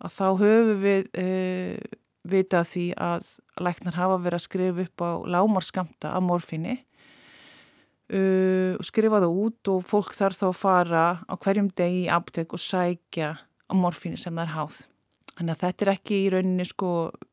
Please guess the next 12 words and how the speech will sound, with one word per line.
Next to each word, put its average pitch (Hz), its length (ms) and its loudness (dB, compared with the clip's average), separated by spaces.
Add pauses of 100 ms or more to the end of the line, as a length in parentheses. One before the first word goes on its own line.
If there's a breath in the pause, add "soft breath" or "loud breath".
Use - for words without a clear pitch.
hefðbundin 214 640 2
viðhaldsmeðferð, 214 640 2
viðurkennd 208 340 0
viðhaldsmeðferð 190 480 -4
á 180 120 0
Íslandi, 196 540 -4
en 190 80 -6
þetta 180 200 -6
er - 120 -12
svona 185 200 -2
ákveðin 190 400 -2
leið, 190 380 2